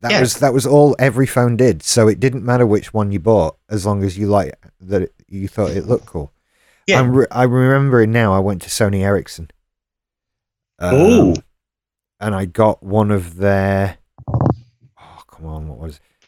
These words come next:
Speaker 1: no, I went, oh no, right. Hang on, lots of phones are flashing <laughs> back into my head. It's like going, it's like having NAM flashbacks. Right, so this was when I, I would have then gone to Breton, so I got the Philips,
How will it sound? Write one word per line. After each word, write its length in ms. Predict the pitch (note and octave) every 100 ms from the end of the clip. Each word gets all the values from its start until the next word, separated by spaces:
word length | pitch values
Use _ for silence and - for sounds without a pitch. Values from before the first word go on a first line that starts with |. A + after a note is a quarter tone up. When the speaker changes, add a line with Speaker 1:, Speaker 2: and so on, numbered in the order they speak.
| _
Speaker 1:
no, 300 | G#2+ A#2+ A2
I 160 | - G#2
went, 340 | G2+ B2 B2 - _ _ _ _
oh 180 | C#3 D#3+
no, 260 | D#3 F#3 C3+
right. 400 | A2+ D#3+ D3 - _ _ _ _ _ _ _ _ -
Hang 200 | C#3+ C#3+
on, 240 | D3 D3 _ _
lots 280 | C3+ C3 -
of 80 | C3+
phones 300 | D#3 D#3+ C3
are 40 |
flashing 400 | - B2+ A2+ -
<laughs> 0 |
back 280 | F3 G3+ -
into 180 | G#3+ -
my 60 | G#3+
head. 520 | - _ _ _ - _ _ _
It's 320 | _ _ - G3
like 300 | G#3 G3+ -
going, 340 | D#3 C#3+ C#3+ _ _ _ _ _
it's 180 | - -
like 300 | C#3 D3+ -
having 360 | - D3 D3 C3+
NAM 240 | D3+ E3
flashbacks. 720 | D3+ A#2+ F#2+ - G2+ F#2+ - _ _ _ _ _
Right, 400 | C#3 D#3+ A2+ - _ _ _
so 260 | - - C3
this 260 | B2 F3+ -
was 140 | D3+
when 180 | C#3 C3+
I, 140 | B2+ - _
I 120 | B2+
would 160 | B2 C3
have 140 | A#2
then 200 | B2 D3
gone 160 | C#3+ C#3
to 100 | A#2
Breton, 440 | F#2 C3 A#2+ F#2+
so 200 | - A2
I 80 | G#2
got 240 | F#2+ A#2+ G#2
the 60 |
Philips, 680 | - - D3+ D3+ - - -